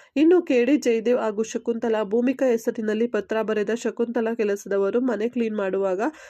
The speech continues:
ಒಂದು ಲೆಟರ್ ಸಿಕ್ತು ಎಂದು ತಂದು ಕೊಟ್ಟಿದ್ದಾರೆ ಎಂದು ಪತ್ರವನ್ನ ಗೌತಮ್ ಕೈಗೆ ಕೊಡ್ತಾಳೆ.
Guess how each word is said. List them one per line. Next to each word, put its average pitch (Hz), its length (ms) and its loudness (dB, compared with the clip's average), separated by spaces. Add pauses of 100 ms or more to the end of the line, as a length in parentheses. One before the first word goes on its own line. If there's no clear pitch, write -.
(160)
ಒಂದು 320 160 6
ಲೆಟರ್ 262 340 2
ಸಿಕ್ತು 240 320 -4
ಎಂದು 220 220 0
ತಂದು 208 280 -2
ಕೊಟ್ಟಿದ್ದಾರೆ 202 640 0
ಎಂದು 208 220 0
ಪತ್ರವನ್ನ 214 580 -2
ಗೌತಮ್ 208 440 0
ಕೈಗೆ 208 260 0
ಕೊಡ್ತಾಳೆ. 190 600 0